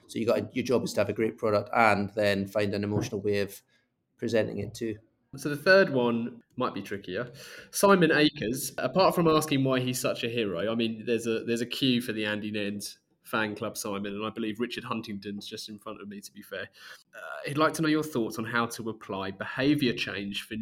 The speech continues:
Speaker 2: the new Gamble Aware win, which is a recent win for Lucky Generals, and where his head's at for that generally.
Speaker 1: No, it's, it's, it's really interesting, and obviously I can't say exactly what we're doing 'cause it, uh, it's yet to come out. Uh, obviously,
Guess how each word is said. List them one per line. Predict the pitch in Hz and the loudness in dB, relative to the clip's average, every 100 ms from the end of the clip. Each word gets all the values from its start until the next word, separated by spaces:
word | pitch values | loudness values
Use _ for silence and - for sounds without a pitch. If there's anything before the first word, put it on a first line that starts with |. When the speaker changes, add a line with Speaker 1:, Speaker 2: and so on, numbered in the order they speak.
| 107 - | -10 -8
Speaker 2:
the | |
new | 110 120 123 120 | -4 -2 -2 -2
Gamble | - 120 120 110 107 | 0 0 0 -2 -4
Aware | 107 110 117 110 | -6 -2 0 0
win, | 98 98 92 90 | -2 -6 -8 -10
which | 98 - | -16 -14
is | 98 | -12
a | 98 | -10
recent | 98 104 - 95 | -10 -10 -10 -12
win | 98 101 | -10 -8
for | 98 95 | -8 -10
Lucky | - 101 | -10 -12
Generals, | 92 90 85 87 - - - | -12 -12 -12 -16 -14 -14 -4
and | 110 110 | 0 2
where | 127 120 | 4 2
his | 120 117 | 0 -6
head's | - 135 135 135 | -2 0 0 -2
at | 92 90 - | -8 -10 -12
for | - 101 | -16 -8
that | 101 - - | -8 -8 -10
generally. | 113 104 98 87 80 92 _ _ | -6 -6 -8 -12 -16 -18 _ _
Speaker 1:
No, | 135 143 143 | 4 8 8
it's, | - | 6
it's, | - 139 | -4 -6
it's | - 147 123 | -4 -4 -2
really | 139 147 147 143 | 4 6 8 8
interesting, | 135 139 123 | 6 4 2
and | 120 123 | 2 4
obviously | 143 139 139 | 2 4 4
I | |
can't | - 139 120 | 4 2 2
say | - 131 | 4 4
exactly | 113 107 127 - 113 | 4 4 2 2 -2
what | 87 | -4
we're | |
doing | 101 92 104 | -4 -4 -2
'cause | 107 | -2
it, | 104 - - | -2 -4 -4
uh, | 110 - - - | -2 -4 -8 -6
it's | 101 - - - - | -6 -8 -10 -14 -8
yet | 120 104 - | -4 -4 -4
to | |
come | - 107 | -4 2
out. | 107 98 - _ _ - | 2 2 -4 _ _ 2
Uh, | 110 | 4
obviously, | 156 151 - 120 | 6 6 6 4